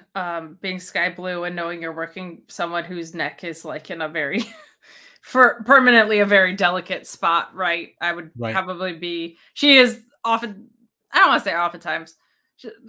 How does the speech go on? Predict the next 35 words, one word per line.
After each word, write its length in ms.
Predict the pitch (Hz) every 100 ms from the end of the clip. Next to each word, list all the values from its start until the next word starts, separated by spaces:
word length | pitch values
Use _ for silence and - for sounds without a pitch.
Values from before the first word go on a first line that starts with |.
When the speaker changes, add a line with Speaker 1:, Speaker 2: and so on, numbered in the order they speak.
| -
Speaker 1:
I've 180 | 254 233
seen 280 | 240 202 180
what 140 | 175
you're 80 | 170
talking 300 | 175 147 147
about, 260 | 127 -
like, 140 | 180 -
hesitations, 720 | 180 160 170 151 - 151 151
and 300 | - 180 170
this 240 | - 175 -
would 180 | 165 165
be, 220 | 160 123
I 60 |
think, 240 | 156 165 -
the 80 | 151
scariest 500 | - 156 151 151 -
<laughs> 0 |
situation 640 | 170 202 208 - - 285
for 180 | - 294
her. 280 | 277 302 370 - _ _ _ _
Um, 580 | 202 196 185 170 160 - _ _ _ _ _ 220
but 280 | 208 294 277
I, 540 | 302 302 311 285 247 _ _ 269
I'm 160 | 349
excited. 640 | 403 - 427 208 185 185 185
Like, 180 | 247
I 120 | 254 277
feel 260 | 320 330
like 200 | 294 285
there's 200 | 262 277
definitely 560 | 247 254 240 240 233 233
things 400 | 226 214 208 185
that 180 | 190 170
have 260 | 196 190
been 520 | 196 190 190 190 208